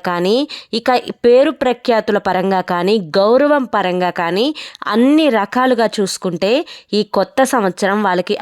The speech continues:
అదృష్టాన్ని తీసుకొచ్చి పెట్టింది అని చెప్పే చెప్పుకోవాలన్నమాట. కన్యా రాశి వారు ఎవరైతే ఉన్నారో ఇప్పటి వరకు ఎన్నో దీర్ఘకాలిక అనారోగ్య సమస్యలని అనుభవించినప్పటికీ కూడాను ఇప్పుడు ఈ కొత్త సంవత్సరం వచ్చిన తర్వాత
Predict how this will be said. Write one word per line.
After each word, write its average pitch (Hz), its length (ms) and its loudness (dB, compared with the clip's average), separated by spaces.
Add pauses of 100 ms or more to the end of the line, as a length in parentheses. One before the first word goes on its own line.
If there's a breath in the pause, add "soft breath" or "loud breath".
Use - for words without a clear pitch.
అదృష్టాన్ని 214 800 -2
తీసుకొచ్చి 185 520 -2
పెట్టింది 170 540 -2
అని 170 200 -2
చెప్పే 175 340 -4
చెప్పుకోవాలన్నమాట. 165 840 -4 (520 loud breath)
కన్యా 262 420 2
రాశి 254 320 0
వారు 196 220 2 (120)
ఎవరైతే 208 380 0
ఉన్నారో 180 460 0 (400 loud breath)
ఇప్పటి 233 440 0
వరకు 190 300 0 (460 loud breath)
ఎన్నో 254 320 4 (120)
దీర్ఘకాలిక 254 720 0
అనారోగ్య 202 580 0
సమస్యలని 196 640 0
అనుభవించినప్పటికీ 185 1120 -2
కూడాను 170 460 0 (680 loud breath)
ఇప్పుడు 277 380 2 (320 loud breath)
ఈ 233 100 2 (100)
కొత్త 226 260 0 (160)
సంవత్సరం 226 520 0
వచ్చిన 190 340 0
తర్వాత 180 440 0